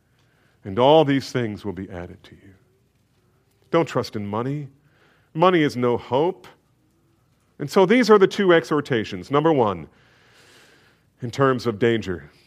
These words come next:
don't be proud because of your wealth. <clears throat> Number two, don't set your hope on wealth because it is dangerously uncertain.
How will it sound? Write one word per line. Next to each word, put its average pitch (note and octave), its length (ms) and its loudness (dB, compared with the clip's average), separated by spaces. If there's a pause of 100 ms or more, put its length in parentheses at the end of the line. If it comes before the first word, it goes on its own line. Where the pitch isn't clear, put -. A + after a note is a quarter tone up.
(500)
don't G#3 340 8
be G#3 140 2
proud D#3 960 4
because B2 320 -2
of A2+ 100 -4
your B2 140 -2
wealth. G2+ 440 -4 (260)
<clears throat> D3 220 -12
Number C#3+ 320 2
two, A2+ 480 -4 (460)
don't D#3+ 340 6
set - 380 0
your G3+ 220 6
hope B3 380 6
on B2 320 0
wealth G#2+ 440 -2 (560)
because A#2+ 360 0
it A#2 80 -4
is F#2+ 120 -6
dangerously A2+ 720 -2
uncertain. D#2+ 640 -14